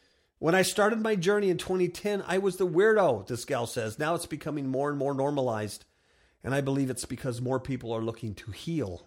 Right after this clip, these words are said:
Millennials are much more open-minded. So it depends on,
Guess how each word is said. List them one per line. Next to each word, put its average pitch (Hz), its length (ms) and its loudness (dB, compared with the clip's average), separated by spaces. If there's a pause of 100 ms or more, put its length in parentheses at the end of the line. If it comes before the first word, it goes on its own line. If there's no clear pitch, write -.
(120)
Millennials 120 520 -4
are 101 240 -6 (320)
much 123 200 -6
more 104 180 -4
open-minded. 101 560 -6 (640)
So 147 160 -4
it 147 80 -4
depends 151 320 -4
on, 135 160 -2